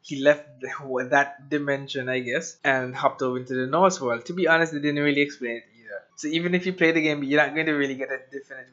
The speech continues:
answer as to how he transferred himself. But this game is actually, it's, it's probably the best looking game on the P S four,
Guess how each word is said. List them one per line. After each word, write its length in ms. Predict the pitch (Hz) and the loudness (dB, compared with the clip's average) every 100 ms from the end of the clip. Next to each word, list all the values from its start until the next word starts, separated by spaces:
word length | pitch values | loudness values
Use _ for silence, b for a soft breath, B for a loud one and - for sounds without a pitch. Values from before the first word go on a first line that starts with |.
| 127 | -2
answer 200 | 123 127 | -2 -4
as 80 | 131 | -12
to 80 | |
how 340 | 117 117 113 127 | -10 -6 -6 -4
he 180 | 147 147 - - | -4 -6 -10 -12
transferred 580 | - 135 131 - 135 | -6 -4 -6 -4 -2
himself. 400 | 127 131 139 165 - - | -2 -2 -2 -2 -4 -6
But 360 | 135 127 - _ _ | -4 -4 -14 _ _
this 320 | 143 139 190 185 | -6 0 0 0
game 400 | 139 139 143 - _ _ | -2 -4 -6 -16 _ _
is 720 | 139 139 135 131 127 - - _ _ | 2 2 2 -2 -8 -10 -12 _ _
actually, 380 | 113 117 - - 143 | -8 -8 -10 -12 -8
it's, 180 | - - | -8 -8
it's 260 | 143 - - | -8 -8 -6
probably 280 | - 170 | 2 4
the 100 | 175 | 4
best 320 | 165 135 123 104 | 0 -2 -4 -8
looking 520 | 101 117 156 151 143 | -16 -12 -8 -6 0
game 320 | 139 139 175 | 0 0 -4
on 140 | 127 | -8
the 80 | 127 | -8
P 180 | 131 135 | -6 -4
S 120 | 117 | -4
four, 340 | - 113 170 | -6 -10 -10